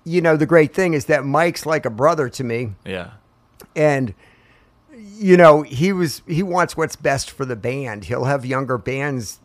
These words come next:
Speaker 1: on his label that he'll try to get better deals for them. So they'll
Speaker 2: Yeah.
Speaker 1: leave the label, not 'cause he wants them to, but because he wants the bands to do good.
Speaker 2: Yeah.
Speaker 1: That's how Mike op-, operates.
Speaker 2: Yeah, that's
Speaker 1: So,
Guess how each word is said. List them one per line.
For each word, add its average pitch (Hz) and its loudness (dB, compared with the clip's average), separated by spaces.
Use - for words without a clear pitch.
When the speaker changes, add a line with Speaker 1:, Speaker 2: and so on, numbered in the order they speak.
Speaker 1:
on 127 -8
his 113 -8
label 131 -2
that 120 -4
he'll 123 -2
try 127 -4
to 123 -6
get 117 -8
better 127 0
deals 139 -2
for 120 -6
them. 107 -6
So 151 0
they'll 156 4
Speaker 2:
Yeah. 143 -2
Speaker 1:
leave 208 2
the 151 2
label, 131 0
not 156 2
'cause 147 -4
he 135 -4
wants 185 2
them 127 -4
to, 143 -6
but 143 -6
because 143 -4
he 151 -2
wants 160 -2
the 143 -4
bands 196 2
to 139 -2
do 113 -2
good. 110 -8
Speaker 2:
Yeah. 87 -10
Speaker 1:
That's 202 4
how 208 4
Mike 156 0
op-, - -10
operates. 113 -4
Speaker 2:
Yeah, - -20
that's 92 -16
Speaker 1:
So, 135 0